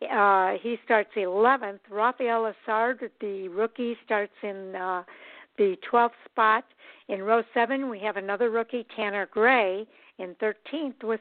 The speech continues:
Stuart Friesen starting in fourteenth place. Row eight has, uh, another rookie, Derek Kraus, in fifteenth place, and Chase Purdy.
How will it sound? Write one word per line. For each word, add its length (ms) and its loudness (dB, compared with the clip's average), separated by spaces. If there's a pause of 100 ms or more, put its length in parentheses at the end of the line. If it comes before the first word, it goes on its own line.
(100)
Stuart 340 -2
Friesen 480 -4
starting 380 -2
in 140 -10
fourteenth 680 -2
place. 280 -8 (600)
Row 260 2
eight 220 -4
has, 240 -8 (120)
uh, 300 -2
another 460 -4
rookie, 420 -4
Derek 300 -2
Kraus, 400 0
in 160 -14
fifteenth 560 -8
place, 340 0 (480)
and 220 0 (160)
Chase 220 -2 (140)
Purdy. 640 2